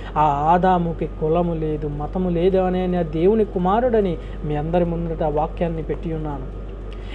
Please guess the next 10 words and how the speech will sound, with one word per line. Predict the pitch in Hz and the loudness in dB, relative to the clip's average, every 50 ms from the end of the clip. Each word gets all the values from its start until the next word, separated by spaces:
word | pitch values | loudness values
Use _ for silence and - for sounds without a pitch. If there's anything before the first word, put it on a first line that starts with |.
| - 175 | -4 -4
ఈ | |
చిన్న | 175 - - 196 196 214 240 254 | -4 0 0 2 4 4 4 4
విషయమే, | 247 233 - 285 277 269 269 269 220 | 4 2 0 0 0 2 2 2 2
ఈ | |
చిన్న | 175 - - 208 233 262 | 2 2 2 2 4 4
అంశమే | 254 247 247 - 294 277 285 285 | 4 2 2 0 0 0 2 2
నేను | 269 262 226 | 2 0 0
తీసుకుని | - 233 226 220 - 226 196 190 | 0 -2 -2 -2 0 0 0 2
ఉన్నాను, | 180 180 165 151 147 | 0 0 -2 -2 -2
కానీ | - 170 165 165 160 | -2 -2 -2 -2 -2